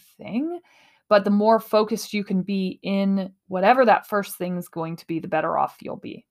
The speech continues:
I mean, don't go crazy <laughs> like me and forge out on a million paths at once. But all of that helped me to understand, better understand myself, better understand the way that I thought,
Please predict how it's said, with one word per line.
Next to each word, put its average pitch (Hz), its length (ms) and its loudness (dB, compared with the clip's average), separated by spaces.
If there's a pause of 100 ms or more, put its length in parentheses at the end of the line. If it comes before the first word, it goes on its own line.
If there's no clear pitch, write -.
(300)
I 202 40 -2
mean, 202 420 -2 (200)
don't 226 280 2 (120)
go 208 160 0
crazy 208 800 -2
<laughs> - 0 -
like 208 360 0
me 196 580 -6 (560)
and 208 220 -2
forge 196 220 2
out 180 160 6
on 180 120 4
a 185 40 0
million 202 420 4
paths 180 380 -2
at - 120 -6
once. - 380 -8 (380)
But 330 440 4
all 320 380 8
of 202 140 -8
that 165 380 -2 (260)
helped - 380 0
me 254 180 -2
to 240 240 -2
understand, 226 840 0
better 269 300 4
understand 233 500 -2
myself, 196 400 0
better 254 260 4
understand 240 520 0
the 220 60 0
way 208 120 0
that 185 160 -2
I 175 140 0 (160)
thought, 247 360 4